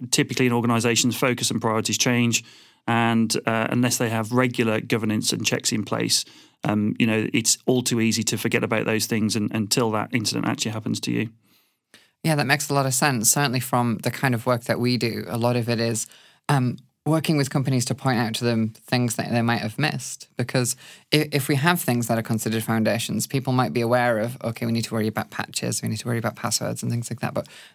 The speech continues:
Speaker 2: I think in my experience, a lot of, um, security people worry about the unknown unknowns,
Speaker 1: Mm.
Speaker 2: right? The, what, what, what's lurking in the shadows. Is that the kind of thing you find? Companies just
Speaker 1: Yeah.
Speaker 2: wanting, um,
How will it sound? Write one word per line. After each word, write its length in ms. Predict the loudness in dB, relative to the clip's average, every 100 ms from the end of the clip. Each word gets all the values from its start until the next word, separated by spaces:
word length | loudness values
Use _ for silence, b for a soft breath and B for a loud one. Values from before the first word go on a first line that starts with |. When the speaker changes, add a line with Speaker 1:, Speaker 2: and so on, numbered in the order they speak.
| -4
Speaker 2:
I 40 |
think 260 | 0 0 0
in 140 | 2
my 180 | 4 2
experience, 460 | 2 0 0 2 2
a 20 |
lot 160 | 2
of, 220 | 0 -2 -2
um, 260 | 0 0 -2
security 400 | -2 0 0 0
people 400 | -2 -2 -2 -4 b b
worry 320 | 0 2 2 2
about 300 | 2 2 2
the 140 | 2
unknown 360 | 2 2 2 2
unknowns, 600 | 2 2 2 0 0 0
Speaker 1:
Mm. 20 |
Speaker 2:
right? 280 | 0 -2 -6
The, 100 | -10 -6
what, 180 | -4 -6 -12 -10
what, 200 | -4 -2
what's 220 | -2 -2 0
lurking 260 | -2 0
in 60 | 0
the 80 | 2
shadows. 460 | 2 2 0 -2
Is 80 | 0
that 180 | 0 -2
the 60 |
kind 200 | -2 -2
of 60 | -2
thing 140 | -2
you 100 | -2
find? 320 | -2 -2 0 0
Companies 340 | 0 0 2
just 140 | 2
Speaker 1:
Yeah. 80 | 2
Speaker 2:
wanting, 320 | 4 2 0 -2 b b b 0
um, 240 | 2 2